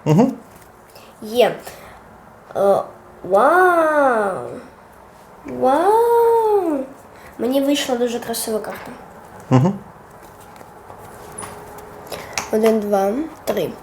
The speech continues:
Speaker 1: Угу.
Speaker 2: А, б'ю.
Speaker 1: Так, е, ти б'єш, е,
Speaker 2: Патрокла, так?
Speaker 1: ти б'єш Патрокла?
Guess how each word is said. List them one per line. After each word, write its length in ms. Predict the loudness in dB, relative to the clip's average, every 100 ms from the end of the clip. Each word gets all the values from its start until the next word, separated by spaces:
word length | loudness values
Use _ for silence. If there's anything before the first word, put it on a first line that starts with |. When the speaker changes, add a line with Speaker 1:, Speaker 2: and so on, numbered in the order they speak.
| -20 -20 -20 -20 -20 -18 -18 -14 0
Speaker 1:
Угу. 100 | 4
Speaker 2:
А, 400 | 6 8 8 6
б'ю. 380 | 4 4 2 2 -4 -14 -20 -20 -20 -20 -20 -20 -20 -20 -20 -20 -20 -20 -20 -20 -20 -20 -18 -18 -18 -18 -20 -20 -20 -20 -20 -20 -20 -18 -18 -18 -18 -18 -18 -18 -18 -18 -18 -20 -2
Speaker 1:
Так, 840 | 4 6 8 6 4 -2 -12 -10 -2
е, 200 | -2 -2 -4
ти 220 | -4 -4
б'єш, 840 | -4 -6 2 8 8 6 2 -2 4
е, 560 | 8 10 10 8 4 0 -6 -20 -20 -20 -20 -20 -20 -20 -20 -20 -20 -20 -20 -20 -20 -18 -2
Speaker 2:
Патрокла, 880 | 2 4 2 0 2 4 4 0 -4
так? 340 | -2 -4 -6 -16 -18 -20 -20 -20 0
Speaker 1:
ти 140 | 4
б'єш 280 | 6 6 4
Патрокла? 640 | 4 2 2 0 2 2